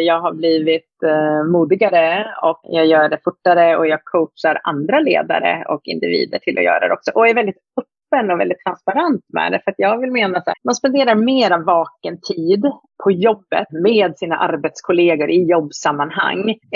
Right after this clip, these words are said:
än vad man gör med sin familj. Och familjen har man ju valt, som i de allra flesta fall.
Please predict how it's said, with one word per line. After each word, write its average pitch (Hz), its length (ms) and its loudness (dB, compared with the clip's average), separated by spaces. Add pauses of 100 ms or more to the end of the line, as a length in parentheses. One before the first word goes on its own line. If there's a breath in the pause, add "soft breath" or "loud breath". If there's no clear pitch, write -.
(160)
än 175 80 -4
vad 175 100 0
man 165 160 -4
gör 156 500 2 (560)
med 156 120 -4
sin 156 160 -4
familj. - 500 -4
Och - 100 -4
familjen 196 440 2
har 165 100 0
man 151 160 -2
ju 156 100 -2
valt, - 460 -2
som 147 180 -2
i 139 40 -2
de 139 120 -2
allra - 260 -4
flesta - 340 -8
fall. - 160 -8